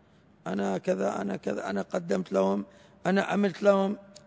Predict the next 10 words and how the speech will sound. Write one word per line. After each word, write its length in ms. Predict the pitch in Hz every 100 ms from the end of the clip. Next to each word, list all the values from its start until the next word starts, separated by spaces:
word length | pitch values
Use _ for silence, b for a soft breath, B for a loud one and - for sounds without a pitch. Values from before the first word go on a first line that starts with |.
| - - 139
ليش 300 | 196 220 190
ما 120 | 220
يحترموني؟ 640 | 208 - 220 214 214 208
ليش 240 | 175 143 165
ما 100 | 202
يكرموني؟ 640 | 202 214 214 220 214 208 - b - 147
ليش 200 | 175 185
ما 120 | 208
كذا 280 | 214 226 214
وكذا؟ 420 | 175 214 185